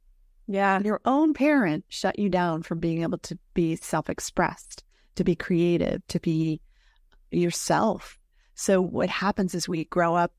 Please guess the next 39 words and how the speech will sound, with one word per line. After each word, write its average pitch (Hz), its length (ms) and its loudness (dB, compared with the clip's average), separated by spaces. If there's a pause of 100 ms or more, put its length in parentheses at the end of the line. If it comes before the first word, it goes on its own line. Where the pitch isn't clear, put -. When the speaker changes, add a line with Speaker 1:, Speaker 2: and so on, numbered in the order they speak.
Speaker 2:
not 180 320 2
even 165 220 -2
knowing 160 300 -2
who 175 220 -2
we 170 160 0
really 165 340 0
are. 170 480 -2 (480)
And 175 100 2
we 185 100 2
often 175 280 0
grow 170 200 0
up 156 140 -2
not 170 200 0
even 160 200 -2
knowing 170 300 2
what 160 120 0
our 156 120 0
life 156 260 0 (180)
path 165 440 -4
and 156 180 -4
purpose 175 560 -2
and 156 180 -2
meaning 175 440 0 (760)
what 185 240 -2
any 214 200 2
of 226 80 2
those 185 180 0
things 170 260 -4
are, 160 160 -2
because 165 340 -2 (380)
our 175 100 -4
whole 196 240 0
life 185 340 2
was 170 340 0
in 180 140 0
service 170 440 -2
to 175 120 0
the 160 80 -4
narcissistic - 640 -6